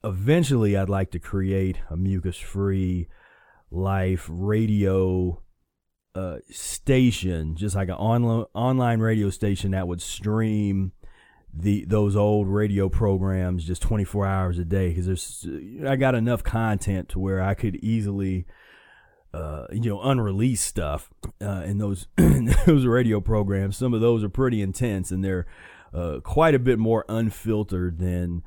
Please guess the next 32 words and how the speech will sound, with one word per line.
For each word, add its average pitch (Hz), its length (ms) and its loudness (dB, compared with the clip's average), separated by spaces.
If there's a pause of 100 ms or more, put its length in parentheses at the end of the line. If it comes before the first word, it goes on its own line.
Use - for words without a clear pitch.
(280)
things, 90 720 -2
uh, 87 240 -8
which 175 280 6
is, 120 360 0 (580)
which 135 300 0
was 110 280 -2
how 123 240 2
we 120 120 4
needed 113 260 2
to 104 60 -2
be 117 200 2
back 101 280 -2
then, 104 480 -2 (800)
uh, 95 480 -2
you 113 140 -6
know, 101 180 0
in 95 100 0
more 104 320 0
recent 110 520 0
years. 104 440 0 (380)
When 214 220 -4
I 190 140 4
say 160 220 4
filter, 156 380 0
it's 135 140 -6
not 151 160 -2
filtering. 156 800 4
I'm 139 120 2
not 135 180 2
using 123 280 2
that 117 240 0
in 107 520 0